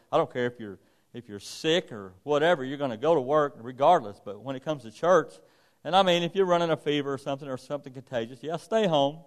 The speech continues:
Don't bring it around everybody. But if you got a little stomach ache or a little headache or something, why not come hear the word? Why not come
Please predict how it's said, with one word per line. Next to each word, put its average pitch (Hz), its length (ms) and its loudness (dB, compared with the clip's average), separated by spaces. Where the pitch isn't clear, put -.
Don't 165 140 -10
bring 151 180 2
it 143 60 -2
around 131 240 0
everybody. 113 440 -2
But 202 120 -6
if - 80 -12
you 202 60 -14
got 196 160 8
a - 0 -
little 180 180 2
stomach 170 480 -4
ache 170 200 2
or 160 40 -12
a 147 40 -10
little 151 180 -2
headache 160 420 0
or 139 40 -14
something, 156 400 -8
why 220 140 6
not 294 240 2
come 247 220 0
hear 233 120 4
the 214 100 -4
word? 190 340 2
Why 175 120 2
not 220 200 0
come 196 300 -4